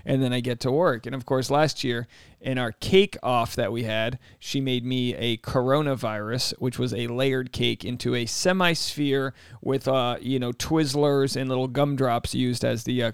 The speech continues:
little corona nubs. And, uh, and then for hers, I made her a, uh, Harry Potter head,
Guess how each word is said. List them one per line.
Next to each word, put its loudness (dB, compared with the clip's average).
little -4
corona -2
nubs. -2
And, -2
uh, 0
and 0
then -2
for 0
hers, 6
I 2
made 2
her 0
a, 0
uh, 0
Harry 0
Potter -2
head, -6